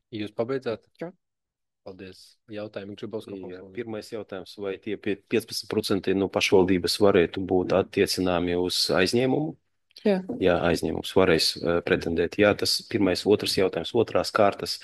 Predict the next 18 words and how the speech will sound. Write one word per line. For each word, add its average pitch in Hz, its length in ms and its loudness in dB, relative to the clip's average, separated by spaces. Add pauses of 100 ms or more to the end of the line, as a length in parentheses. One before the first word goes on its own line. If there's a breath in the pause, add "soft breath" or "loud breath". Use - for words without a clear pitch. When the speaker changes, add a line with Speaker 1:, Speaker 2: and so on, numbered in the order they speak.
(140)
Speaker 2:
Nu, 120 160 6
ja 101 140 8
viss - 380 2
notiks 127 400 2
otrās 92 400 0
kārtas - 440 -4
Speaker 3:
Mhm. 220 200 2
Speaker 2:
ietvaros, 117 460 2 (360 loud breath)
vai 98 220 -2
tiks, - 420 -2
eh, 98 380 2
meliorācijas 98 760 0
sistēmas - 540 -4
arī 92 360 0 (160)
dziļāk, 98 560 6
nevis 98 340 2
tikai 123 380 0
gar 95 380 -2